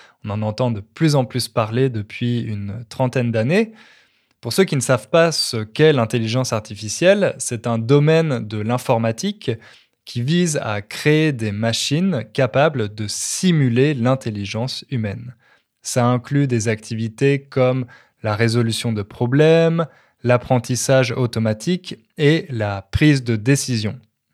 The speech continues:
Vous avez sûrement entendu parler de la victoire de l'intelligence artificielle Deep Blue contre, euh, Garry Kasparov, le champion du monde d'échecs, en mille neuf cent quatre-vingt-dix-sept. Cet événement a été considéré comme un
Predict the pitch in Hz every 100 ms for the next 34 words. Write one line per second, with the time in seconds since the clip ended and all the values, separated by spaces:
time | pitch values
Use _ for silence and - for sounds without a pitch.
0 | _ 107 104 101 104 - 127 147 139 131
1 | 120 123 120 123 123 147 143 - - _
2 | 110 98 98 127 120 - 143 135 110 101
3 | 98 98 120 120 117 117 131 123 110 -
4 | 107 107 - 127 127 110 120 104 147 131
5 | - 131 131 143 143 - - _ _ -
6 | 113 107 - 107 101 101 98 101 131 127
7 | 139 120 - - 110 143 202 - 104 101
8 | 107 107 - 120 131 127 117 117 113 110
9 | - 156 202 - 113 - _ _ 104 117
10 | 143 135 - 127 117 107 107 101 101 -
11 | 185 - - 104 - _ _ _ _ -
12 | 117 135 135 143 151 156 123 110 110 135
13 | 135 117 110 113 110 120 170 180 117 107
14 | 101